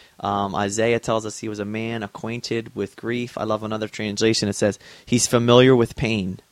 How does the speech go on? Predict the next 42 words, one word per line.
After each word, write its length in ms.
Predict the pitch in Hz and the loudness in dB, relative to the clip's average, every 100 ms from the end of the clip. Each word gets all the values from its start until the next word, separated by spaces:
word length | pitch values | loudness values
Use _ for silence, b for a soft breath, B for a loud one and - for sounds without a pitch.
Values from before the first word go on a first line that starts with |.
| b b b b - | b b b b -4
So 160 | - | 2
you're, 140 | 117 113 | 2 2
you're 180 | - | 0
dealing 260 | 117 135 143 | 2 4 4
with 140 | 139 | 2
a 40 | 120 | 4
God 340 | 120 127 120 | 6 6 6
who's 180 | 113 110 | 2 2
not 240 | 120 135 | 0 2
only 380 | 127 117 110 104 b b b b _ _ | 0 0 -2 -4 b b b b _ _
with 300 | 110 143 - | 8 8 8
you 140 | 120 107 | 2 2
in 60 | |
the 60 | 101 | 0
storm, 360 | - 110 104 - | 0 0 0 -6
he's 280 | - 131 | -4 -4
familiar 840 | - 127 117 131 160 143 113 104 110 b b _ | 0 0 4 8 8 8 4 2 -6 b b _
with 180 | 113 - | -2 2
what 180 | 113 117 | 2 4
you're 120 | 127 | 0
feeling. 540 | - 156 127 90 95 - _ _ b b b b | 2 0 0 -2 -10 -18 _ _ b b b b
But 140 | 120 | 0
he 120 | 123 113 | 0 -4
did 280 | 117 151 | 4 6
it 160 | 185 - | 6 4
at 140 | 127 | -2
such 240 | - 151 143 | 0 0 2
a 20 | |
level 320 | 131 143 123 | 4 4 4
where 160 | 117 113 | 4 2
he 120 | 117 | 0
was 120 | 110 | -2
not 240 | 120 120 113 | 0 0 0
able 200 | 117 113 | -2 -6
to 100 | 113 | -6
succumb 480 | - - - 135 | -8 -6 -2 -2
to 100 | 117 | -2
the 80 | 107 | -6
temptation 640 | - 113 107 127 123 - 120 | -4 -8 -4 -4 -4 -4 -4
or 140 | 104 | -4
the 100 | 98 | -6
guilt. 460 | 98 110 131 135 | -10 2 4 4